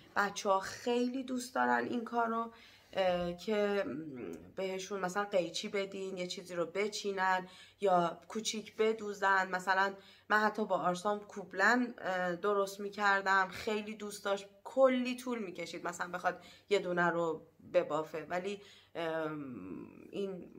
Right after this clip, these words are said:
با خیاطی و بریدن و یه چیز دیگه از یه لباس دیگه در آوردن، ام، یا برای عروسکت لباس بدوز یا،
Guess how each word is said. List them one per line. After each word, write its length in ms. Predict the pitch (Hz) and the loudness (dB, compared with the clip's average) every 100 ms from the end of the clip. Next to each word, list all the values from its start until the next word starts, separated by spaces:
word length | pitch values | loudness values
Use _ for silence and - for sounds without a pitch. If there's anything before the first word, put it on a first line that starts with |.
| - | -4
با 140 | 170 170 | 0 0
خیاطی 880 | - 180 180 175 170 165 165 - 202 | 0 -2 -2 -2 -4 -4 -8 -4 0
و 140 | 185 | 0
بریدن 760 | 180 - 175 170 165 170 190 190 | 0 -2 0 0 -4 -2 0 0
و 120 | 170 | -2
یه 160 | 170 185 | -4 -10
چیز 180 | 196 | -8
دیگه 380 | 190 - 170 196 | -10 -12 -4 0
از 280 | 185 175 160 | 2 2 2
یه 120 | 180 | 2
لباس 360 | 180 165 170 185 | 2 0 -2 -4
دیگه 340 | 180 175 175 | -8 -4 -2
در 220 | 170 165 | 0 2
آوردن، 640 | 165 160 160 156 165 190 208 - - - _ | 2 0 -2 0 2 2 2 -8 -20 -20 _
ام، 720 | 165 160 156 151 139 131 131 | -4 -2 -2 -2 -4 -6 -4
یا 120 | 165 185 | 2 4
برای 200 | 170 170 | 6 6
عروسکت 680 | 180 170 - 196 196 185 180 | 6 4 -2 -4 -2 -6 0
لباس 380 | 180 170 170 - | 2 2 -2 -6
بدوز 540 | 165 160 165 160 156 | -6 -6 -8 -10 -6
یا، 240 | 156 151 | -2 -2